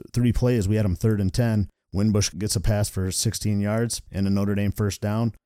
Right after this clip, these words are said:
And then we get 'em pinned, uh, second and ten. They run a little five-yard play, but guess what? We get a thirteen-yard face mask on Cannell, and that's another Notre Dame first down, and Notre Dame continued to score after that.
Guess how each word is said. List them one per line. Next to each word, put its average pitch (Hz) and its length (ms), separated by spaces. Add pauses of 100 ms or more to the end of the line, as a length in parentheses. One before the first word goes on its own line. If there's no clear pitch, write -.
And 101 180
then 104 380
we 98 140
get 107 180
'em 101 160
pinned, 110 340
uh, 98 200
second 110 320
and 95 120
ten. 120 320
They 101 140
run 104 220
a 101 80
little 101 160
five-yard 104 580
play, 113 300
but 98 160
guess 98 240
what? 90 320
We 98 160
get 98 160
a 92 80
thirteen-yard 110 680
face 107 300
mask 104 340
on 98 320
Cannell, 107 500 (120)
and 92 300
that's 90 180
another 98 280
Notre 95 220
Dame 98 160
first 95 300
down, 104 260
and 92 320 (100)
Notre 95 220
Dame 90 200
continued 92 440
to 87 60
score 92 320
after 101 260
that. 76 260